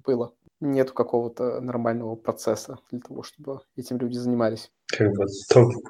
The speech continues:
Speaker 2: что ты рассказывал про рядом уложенные битики, это как раз-таки называется бинарная сериализация.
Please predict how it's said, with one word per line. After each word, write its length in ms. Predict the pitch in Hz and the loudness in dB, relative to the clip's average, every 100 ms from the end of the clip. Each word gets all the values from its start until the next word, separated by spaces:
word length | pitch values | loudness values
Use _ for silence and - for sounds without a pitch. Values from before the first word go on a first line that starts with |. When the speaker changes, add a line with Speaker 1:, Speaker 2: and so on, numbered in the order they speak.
| - | 0
Speaker 2:
что 280 | - - - | 2 4 8
ты 80 | 127 | 10
рассказывал 500 | 123 - 127 110 110 | 8 10 10 10 8
про 360 | 110 107 104 - - - _ - | 6 8 6 2 -12 -16 _ 6
рядом 320 | 127 123 117 | 8 8 8
уложенные 560 | 120 120 107 113 113 113 | 12 12 10 6 6 6
битики, 520 | 120 127 - - - | 8 8 6 2 2
это 160 | - 101 | 2 0
как 160 | - | 6
раз-таки 480 | - 104 - - 110 | 8 8 4 -6 0
называется 500 | 110 104 107 101 110 | 2 6 6 6 6
бинарная 440 | 117 117 107 104 101 | 8 10 10 8 4
сериализация. 800 | - 104 110 117 156 - - | 4 4 6 6 4 4 -4